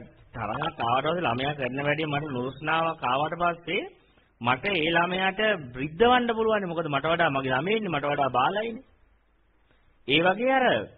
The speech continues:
අර, අර, අර මේ මට එනවා, මට නුරුස්නාව ඇවිල්ලා මට වඩා දුබලයෙක් නම්,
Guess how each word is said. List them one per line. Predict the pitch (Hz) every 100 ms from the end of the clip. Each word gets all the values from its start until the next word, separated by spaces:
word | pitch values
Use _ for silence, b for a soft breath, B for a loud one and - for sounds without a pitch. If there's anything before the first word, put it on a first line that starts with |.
| _ _
අර, | - 120
අර, | 117 113 101 95 _ _ _ _ _ _ _ _ -
අර | 123 127 104
මේ | 98 110 107 101 98 95 92 - _ - 113
මට | 117 120 147
එනවා, | 180 143 170 180
මට | 160 156
නුරුස්නාව | 131 120 147 147 170 175 180 180
ඇවිල්ලා | 147 139 175 220 226
මට | 156 143
වඩා | 175 185 190
දුබලයෙක් | 165 135 147 202 202 151
නම්, | 110 110